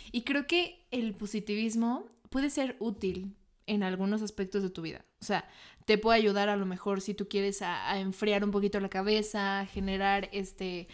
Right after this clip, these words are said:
soluciones, o te, o te quita como de este otro punto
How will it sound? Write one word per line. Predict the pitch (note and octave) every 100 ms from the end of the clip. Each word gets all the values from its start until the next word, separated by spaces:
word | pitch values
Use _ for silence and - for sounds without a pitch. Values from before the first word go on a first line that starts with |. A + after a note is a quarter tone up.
| -
soluciones, | - A#3 A3 G#3 - B3+ B3 G#3+ G#3 G#3 G#3
o | G3+ G3+
te, | G3 F#3 F3 - -
o | -
te | G#3 G#3+
quita | A#3+ C4
como | C4 A3+
de | G3+ G#3
este | A3 A3 A3
otro | G#3+ A3
punto | G#3+ A3+ G#3 G#3+ G#3